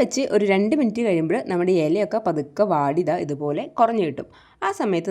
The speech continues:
നമുക്കതിലേക്ക് കുറച്ച് ഉപ്പും പിന്നെ ഈ മുരിങ്ങയില വേവുന്നതിന് ആവശ്യമായിട്ടുള്ള കുറച്ച് വെള്ളം കൂടെ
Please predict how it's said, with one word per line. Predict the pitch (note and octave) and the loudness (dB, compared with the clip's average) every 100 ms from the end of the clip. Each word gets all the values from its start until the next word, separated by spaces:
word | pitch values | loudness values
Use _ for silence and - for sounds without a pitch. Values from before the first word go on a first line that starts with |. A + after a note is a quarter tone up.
| E3+ | -2
നമുക്കതിലേക്ക് | D3+ D#3 C#3 C#3 C#3 E4 - | -2 -2 -2 -4 -4 -4 -4
കുറച്ച് | G3 E3 C4+ D#3+ | -4 -6 -6 -6
ഉപ്പും | D3+ - G3 D#4+ - _ - | -6 -4 -4 -4 -8 _ -4
പിന്നെ | C#4 C#4 | 0 2
ഈ | B3 | 2
മുരിങ്ങയില | G#3+ G#3+ A3 F4 F#3+ | 0 0 0 -2 -2
വേവുന്നതിന് | F3 F3 F3+ G3 B3 G#3+ | 0 0 0 0 -2 -2
ആവശ്യമായിട്ടുള്ള | D#3 E3+ F3 C#3 F3 F3+ | -4 -6 -6 -4 -6 -4
കുറച്ച് | G3 E3+ G#3 | -6 -4 -2
വെള്ളം | F3 D3+ D3+ | -2 -2 -2
കൂടെ | D#3+ | -4